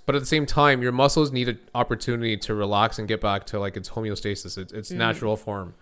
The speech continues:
Speaker 2: Correct.
Speaker 1: Um, so
Speaker 2: That is correct. Good job.
Speaker 1: So typically, when you're tearing your muscles, um, you know, I see a lot of people go to the gym. They work out for, like, an hour
Speaker 2: Mm-hmm.
Speaker 1: nowadays because of Good Life,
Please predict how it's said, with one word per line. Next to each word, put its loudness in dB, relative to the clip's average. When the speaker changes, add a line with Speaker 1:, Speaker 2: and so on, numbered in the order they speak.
Speaker 2:
Correct. -18
Speaker 1:
Um, -4
so -4
Speaker 2:
That -4
is -14
correct. -18
Good -16
job. -20
Speaker 1:
So -4
typically, 2
when 2
you're 6
tearing 6
your 0
muscles, -4
um, -2
you 0
know, 6
I 8
see 2
a 8
lot 8
of 2
people 2
go 4
to 4
the 2
gym. 0
They -2
work 0
out 2
for, 0
like, 2
an -2
hour -2
Speaker 2:
Mm-hmm. -10
Speaker 1:
nowadays -2
because -6
of -6
Good -4
Life, -6